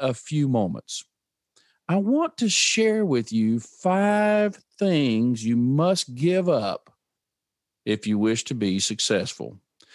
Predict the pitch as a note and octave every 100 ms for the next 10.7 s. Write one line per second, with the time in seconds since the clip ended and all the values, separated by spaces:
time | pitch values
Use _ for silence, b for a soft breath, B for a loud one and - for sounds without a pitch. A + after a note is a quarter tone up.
0 | B B - E3 A#3 C4+ C#4 G#3 C#3+ F#3
1 | A#3+ B3 A#3 G#3+ G3+ F3+ E3 G3 F#3 F#3
2 | D#3 - B2+ - G2+ A#2 D#3 E3 G3+ A#3+
3 | A3+ G#3 G3+ F3 - D#3 D3+ D3+ C3+ B2+
4 | C#3+ C#3+ C#3+ C3 - F3 C#3+ G#2+ G2+ A2
5 | A#2 A#2 B2 - - A2+ - - D#3+ D#3
6 | D3+ - B2+ A#2+ A2+ A2+ A#2+ A2+ - D#3
7 | E3 F3 - - - - _ _ _ B
8 | B B B B B2+ C#3 D3+ D#3+ - G3
9 | B3+ B3+ G3+ D#3 B2+ A2 G2+ G2+ A#2+ G2+
10 | G2 F#2+ F#2 F2+ F2+ G2 D2+